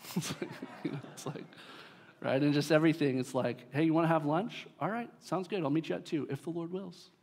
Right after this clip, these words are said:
<laughs> you know, or whatever. So I've known people,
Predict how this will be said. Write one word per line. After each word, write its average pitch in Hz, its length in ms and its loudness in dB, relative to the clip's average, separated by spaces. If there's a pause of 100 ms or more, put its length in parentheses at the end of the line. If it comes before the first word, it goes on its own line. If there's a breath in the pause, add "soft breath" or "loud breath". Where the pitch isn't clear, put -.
(120)
<laughs> - 260 -20
you 165 80 8
know, 143 160 2 (140)
or 170 60 4
whatever. 156 360 4 (1160 loud breath)
So - 360 6 (280)
I've 165 140 10
known 233 240 6
people, 160 600 2